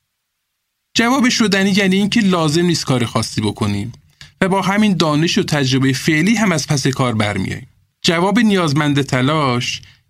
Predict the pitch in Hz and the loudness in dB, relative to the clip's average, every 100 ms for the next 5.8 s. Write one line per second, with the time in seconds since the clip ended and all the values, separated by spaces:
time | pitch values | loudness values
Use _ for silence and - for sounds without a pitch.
0 | - 175 185 165 170 175 208 196 165 170 | 0 2 2 0 0 0 0 0 0 0
1 | 165 156 143 139 151 156 185 185 190 220 | -2 0 0 2 0 0 0 0 0 0
2 | 135 - - - - - _ _ - 214 | -2 -4 -10 -16 -20 -20 _ _ -2 0
3 | 254 240 214 190 233 233 220 214 - 190 | 2 2 2 2 2 2 0 -4 -2 0
4 | 185 - 175 196 196 147 123 117 113 107 | 0 0 0 2 2 0 0 -2 -2 0
5 | 110 107 101 98 98 - 98 98 | 0 0 0 -2 -4 -4 -4 -6